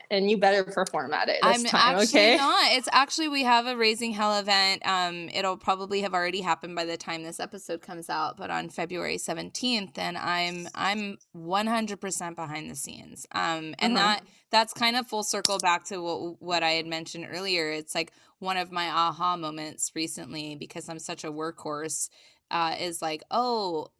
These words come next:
Speaker 2: I need to be a workhorse underneath and for everyone else and be like, "Let me do all of the work so that you can save your energy and be the voice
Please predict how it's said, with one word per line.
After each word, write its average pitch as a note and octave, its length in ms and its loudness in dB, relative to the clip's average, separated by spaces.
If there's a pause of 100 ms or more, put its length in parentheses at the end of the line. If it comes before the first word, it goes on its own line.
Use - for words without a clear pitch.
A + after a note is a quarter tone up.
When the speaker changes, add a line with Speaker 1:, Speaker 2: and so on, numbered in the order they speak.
(100)
Speaker 2:
I G#3 500 2
need F#3+ 220 -10
to F3+ 100 -10
be F3 120 -8
a E3 60 -6
workhorse D#3+ 680 -8
underneath E3+ 760 -10
and E3 180 -10
for D#3 100 -12
everyone D3+ 380 -12
else F3 380 -2
and E3 140 -14
be D#3+ 100 -6
like, D#3 160 -8
"Let F3+ 180 -6
me F#3+ 100 -14
do F3+ 160 -12
all D#3+ 220 -4
of D3+ 120 -6
the D#3 100 -8
work F3+ 600 -2
so - 220 -4
that D#3 140 -4
you E3+ 180 -8
can D#3+ 320 -10
save D#3+ 260 -6
your D3 140 -10
energy D#3+ 460 -8
and D3 120 -10
be D3 120 -6
the D3 120 -10
voice D#3 800 -4